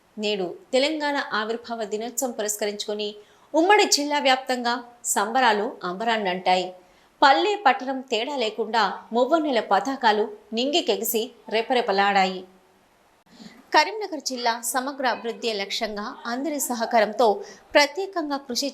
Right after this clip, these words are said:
చేస్తున్నామన్నారు కలెక్టర్ పమేళ సత్పతి. ప్రజల జీవన ప్రమాణాలు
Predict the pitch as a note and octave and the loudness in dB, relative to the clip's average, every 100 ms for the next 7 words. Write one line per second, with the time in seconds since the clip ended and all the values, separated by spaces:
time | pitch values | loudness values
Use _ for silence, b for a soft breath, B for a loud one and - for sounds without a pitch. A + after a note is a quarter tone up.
0 | A3+ A3 - A#3 A3 G3+ G#3 G3+ G#3+ C#4 | -2 -2 -4 -6 -4 -4 0 2 0 -4
1 | - G3+ G3+ G3+ G#3 F#3+ - - A#3+ C#4 | 2 4 4 4 2 2 -4 4 4 4
2 | C4+ B3+ - E3+ - F#3+ G3 G3 - B | -4 -2 0 0 0 -2 -2 -6 -10 B
3 | B B D4 C#4+ G#4+ G4+ C4+ B3+ C#4+ D#4 | B B 4 4 4 -2 -2 -2 -2 -6
4 | C#4 G#3+ A3 A3 G3+ G3 | -2 -2 -2 0 2 2